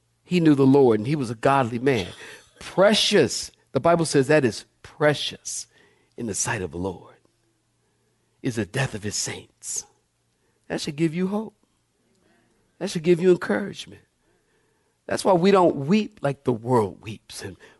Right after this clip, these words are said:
we, we, we don't, when somebody dies and they go to be, we know they go to be with the Lord. We don't, we don't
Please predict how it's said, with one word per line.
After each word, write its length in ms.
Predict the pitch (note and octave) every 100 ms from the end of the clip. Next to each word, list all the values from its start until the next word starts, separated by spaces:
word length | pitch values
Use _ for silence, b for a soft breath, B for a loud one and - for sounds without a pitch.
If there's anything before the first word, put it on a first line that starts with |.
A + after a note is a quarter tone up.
| -
we, 160 | F3+ F3+
we, 260 | F3+ F#3 -
we 200 | F#3 G3+
don't, 260 | G3+ F#3 B B
when 160 | - D3
somebody 560 | G#3+ G#3 G#3+ G3+ E3 b b - _ _ - A2+ -
dies 680 | D#3+ F3+ G#2 - C#3+ D#3 - B -
and 140 | C3+
they 100 | C3+
go 260 | A2+ E3+ F3
to 120 | C#3+
be, 420 | A#2 F3+ F3+ D#3 B B
we 160 | D#3+ A#3
know 200 | F#3+ D#3
they 140 | D#3
go 160 | D3 D#3+
to 80 | D#3
be 200 | D3 E3
with 180 | D#3
the 100 | C3
Lord. 460 | A#2 E3 G#3 E3+ D#3+ B B
We 220 | C3+ G#3+
don't, 340 | D4+ B3 F3+ D3+
we 160 | F#3
don't 280 | D4 D4 A#3+